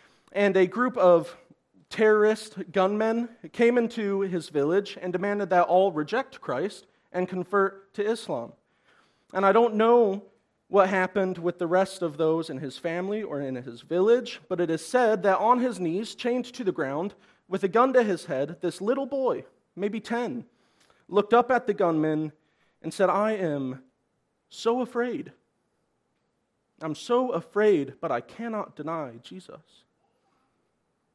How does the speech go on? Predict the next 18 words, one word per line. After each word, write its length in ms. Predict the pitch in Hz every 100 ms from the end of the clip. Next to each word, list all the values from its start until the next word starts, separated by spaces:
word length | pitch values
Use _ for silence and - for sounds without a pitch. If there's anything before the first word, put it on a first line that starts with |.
| _ _ _ _
And 100 | -
he 120 | 180 190
was 100 | 175
shot, 440 | 240 233 - _ _ _ _ _ _ _
and 80 | 180
he 100 | 175
was 140 | -
killed, 480 | - 233 190 165 - _ _ _ _
and 80 | 180
he 80 | 190
was 160 | 156
welcomed 400 | 165 208 214 202
into 400 | 196 214 156 147
the 80 | 160
arms 460 | 139 180 170 135 -
of 160 | 151
his 160 | 156 139
Savior 500 | 185 170 123 127 113